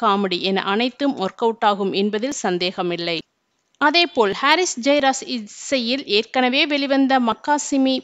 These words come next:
பாடல் பட்டி தொட்டி எங்கும் பிரபலமாகிவிட்டது. தற்போது படத்தின் ப்ரமோஷன் சூடு பிடித்துள்ள நிலையில் தீபாவளி ரேஸில்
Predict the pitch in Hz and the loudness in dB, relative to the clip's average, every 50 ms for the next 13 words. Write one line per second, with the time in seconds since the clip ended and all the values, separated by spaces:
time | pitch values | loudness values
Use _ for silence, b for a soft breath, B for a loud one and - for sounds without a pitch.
0 | - - 240 208 202 196 196 196 202 - - 220 208 - - 247 214 240 254 247 | -4 -2 2 2 2 2 0 -4 -4 -4 -4 -4 -4 -2 -6 -4 -2 -2 -2 -2
1 | - _ 311 302 285 262 247 247 240 220 - 208 196 196 208 202 208 196 185 185 | -2 _ 2 4 4 4 4 2 0 0 0 -2 0 2 2 2 4 2 2 2
2 | 185 185 175 175 - 170 160 170 165 - _ 208 190 - _ 208 202 185 190 - | 0 -6 -8 -4 -4 -4 -4 -4 -8 -6 _ -8 -8 -6 _ -6 -4 -4 -2 -2
3 | - 185 220 214 - 233 226 214 - 214 214 226 240 247 - - 285 294 285 - | -2 -2 -2 -2 -2 -4 -4 -2 -4 -4 -2 -2 -2 -2 -2 0 -2 -2 -2 -2
4 | 277 277 294 294 262 277 247 240 - - 226 214 208 202 196 196 196 196 196 196 | -4 -2 -2 -2 -4 -4 -6 -6 -2 -2 -2 0 2 2 2 2 0 0 -2 -2
5 | 196 190 - 262 285 269 311 294 285 269 240 240 226 - - 214 208 208 - - | -4 -4 -4 -4 0 2 2 2 2 2 -2 -4 -6 -4 -2 -2 -2 -2 -4 -6
6 | 208 202 | -6 -6